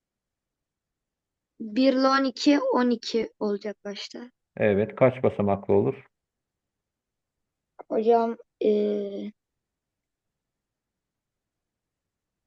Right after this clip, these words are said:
Speaker 1: bir saniye. On bir.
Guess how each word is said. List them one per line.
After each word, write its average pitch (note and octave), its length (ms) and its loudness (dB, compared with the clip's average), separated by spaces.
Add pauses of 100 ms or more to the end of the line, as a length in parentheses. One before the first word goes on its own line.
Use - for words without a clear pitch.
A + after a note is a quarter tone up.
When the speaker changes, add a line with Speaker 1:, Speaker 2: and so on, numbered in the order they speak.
(360)
Speaker 1:
bir - 60 -20
saniye. G#3 560 -8 (2500)
On B3 260 4
bir. - 280 -4